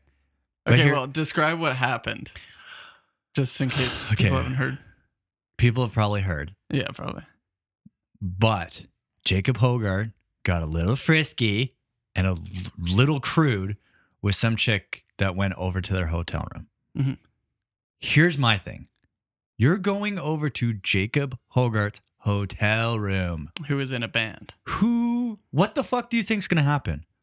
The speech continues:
Speaker 2: Yeah.
Speaker 1: Obviously, they're not going in there to drink tea and have a cup of cookies.
Speaker 2: Pray.
Speaker 1: Yeah.
Speaker 2: A
Speaker 1: You're not
Speaker 2: Bible's in the room for a reason,
Speaker 1: Yeah.
Speaker 2: guys.
Speaker 1: You're saying, "Holy God," 'cause he stick it in your butt.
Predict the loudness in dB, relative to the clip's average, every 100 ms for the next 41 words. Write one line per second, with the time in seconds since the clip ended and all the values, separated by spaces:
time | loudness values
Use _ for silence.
0 | -4 -4 -4 _ 0 2 0 0 0 2
1 | 0 0 0 0 0 0 0 -2 -6 -14
2 | -16 -16 0 2 2 0 0 2 2 -2
3 | -6 _ 2 2 2 -2 -2 0 0 0
4 | -4 -2 -2 -2 -4 -8 -16 _ -20 -14
5 | -4 2 2 2 0 2 4 4 2 -2
6 | 0 0 0 0 0 4 6 4 2 -2
7 | -2 2 4 4 2 0 0 -2 -2 -2
8 | 0 2 0 0 2 2 0 -2 -2 0
9 | 0 0 0 0 2 0 2 0 2 0
10 | 0